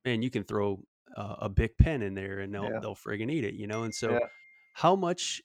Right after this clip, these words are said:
Speaker 1: uh, stock do you guys on the bass side put into, like, solunar tables and moon phase?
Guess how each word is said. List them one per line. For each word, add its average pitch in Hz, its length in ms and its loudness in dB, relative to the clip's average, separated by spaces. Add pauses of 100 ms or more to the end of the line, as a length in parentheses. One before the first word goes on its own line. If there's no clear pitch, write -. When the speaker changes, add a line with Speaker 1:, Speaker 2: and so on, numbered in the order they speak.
(240)
Speaker 1:
uh, 107 240 2
stock 113 600 2
do 113 80 0
you 113 240 -2
guys 104 400 2
on 104 80 2
the 98 80 0
bass 107 400 -2
side 98 500 -4 (480)
put 110 180 4
into, 107 300 0
like, 101 200 2
solunar 104 500 0
tables 98 460 -2
and 98 120 -2
moon 98 180 -4
phase? - 400 -12